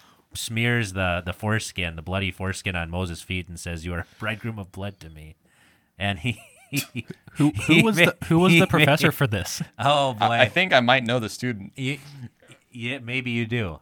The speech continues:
Speaker 1: Um, <laughs> um, <laughs> and it was, um, oh, who was the professor?
Speaker 2: I just
Speaker 1: Quill.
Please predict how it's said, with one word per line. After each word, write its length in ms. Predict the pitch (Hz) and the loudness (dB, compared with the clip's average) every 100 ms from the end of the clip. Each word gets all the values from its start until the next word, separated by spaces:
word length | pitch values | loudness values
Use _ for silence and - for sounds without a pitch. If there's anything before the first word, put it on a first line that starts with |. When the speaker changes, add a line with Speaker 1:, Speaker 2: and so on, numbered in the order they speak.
| - | -4
Speaker 1:
Um, 340 | 107 95 92 - - - - - | 0 2 0 -4 -8 -10 -14 -14
<laughs> 480 | 147 _ _ _ - | -16 _ _ _ -2
um, 420 | 107 98 90 - - 622 - - - | 2 2 -2 -12 -14 -14 -16 -20 -14
<laughs> 460 | - _ - - | -16 _ -20 -4
and 160 | 123 143 | 0 2
it 100 | 160 523 523 | 2 -2 0
was, 320 | 143 - - 120 117 - | 0 0 -2 0 0 -4
um, 260 | 98 82 - _ _ _ - | -8 -10 -20 _ _ _ -4
oh, 280 | 131 135 117 | 2 4 2
who 160 | 147 | 2
was 240 | 135 127 127 | 4 4 4
the 80 | 120 | -2
professor? 600 | 101 104 98 - 87 - | -4 -2 -2 -4 -8 -4
Speaker 2:
I 60 | |
just 140 | 139 139 | -4 6
Speaker 1:
Quill. 420 | 170 156 92 | 8 8 6